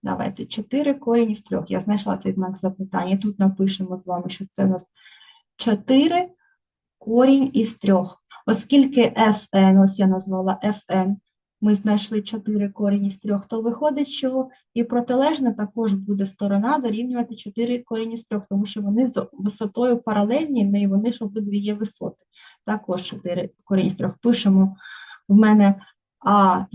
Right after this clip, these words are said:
Е дорівнює так само, як Ф Н, вони обидва по чотири корінь із трьох сантиметрів. Так, є. Так само давайте, мені треба знайти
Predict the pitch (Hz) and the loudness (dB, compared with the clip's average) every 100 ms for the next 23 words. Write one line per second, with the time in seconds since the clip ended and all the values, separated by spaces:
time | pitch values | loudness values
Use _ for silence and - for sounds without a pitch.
0 | 190 233 320 254 202 202 262 247 220 - | -6 -2 0 2 0 0 -2 0 0 -2
1 | 202 - - 202 196 180 170 185 185 185 | -10 -10 -4 2 2 2 -2 -2 -2 -2
2 | _ _ _ _ _ - 202 180 180 - | _ _ _ _ _ -2 2 2 -2 -14
3 | _ _ _ - 240 294 339 381 _ _ | _ _ _ -4 -2 0 -2 -6 _ _
4 | _ _ _ _ _ 208 208 208 214 262 | _ _ _ _ _ -6 -2 0 0 0
5 | 240 208 262 262 269 262 226 - 202 214 | 0 -2 -4 -4 -6 -6 -12 -10 -12 -8
6 | 240 240 - 208 208 214 - 202 196 - | -8 -8 -8 -6 -6 -8 -12 -12 -12 -12
7 | 175 165 185 165 160 165 - - _ _ | -18 -16 -16 -12 -12 -12 -14 -16 _ _
8 | _ _ _ _ _ - _ _ _ _ | _ _ _ _ _ -20 _ _ _ _
9 | _ - 208 185 - 196 226 214 - - | _ -6 -2 -2 -4 -8 -2 0 -2 -12
10 | _ _ _ _ _ _ _ _ 285 302 | _ _ _ _ _ _ _ _ 0 0
11 | - 320 320 339 330 269 262 269 262 262 | -2 0 0 2 2 2 4 4 4 4
12 | 233 247 277 262 262 240 240 240 240 240 | 4 4 2 0 0 0 0 2 2 0
13 | - 285 311 | -4 -6 -6